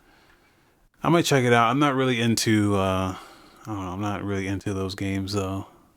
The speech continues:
So, uh, that's out today. Uh, Moving Out.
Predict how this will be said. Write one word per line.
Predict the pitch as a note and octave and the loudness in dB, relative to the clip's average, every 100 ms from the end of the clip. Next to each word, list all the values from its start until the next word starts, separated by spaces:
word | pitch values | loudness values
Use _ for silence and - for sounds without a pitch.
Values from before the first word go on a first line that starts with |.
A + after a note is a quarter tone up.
| _ - | _ -14
So, | - F#2 F#2 G2+ _ _ _ _ _ _ _ _ _ _ _ _ _ _ _ _ _ _ _ _ _ _ _ _ _ _ _ - | -10 -8 -8 -12 _ _ _ _ _ _ _ _ _ _ _ _ _ _ _ _ _ _ _ _ _ _ _ _ _ _ _ -14
uh, | G2+ G2 - | -10 -10 -6
that's | G#2 G2+ | -6 -2
out | A2 G#2 | -4 -2
today. | A2+ G#2+ G#2 G#2 | -2 0 0 0
Uh, | G#2 G2 | -2 0
Moving | G2 B2+ C#3+ D3+ C#3+ | 6 10 10 10 6
Out. | B2 C#3+ - - - | 6 4 0 -4 -4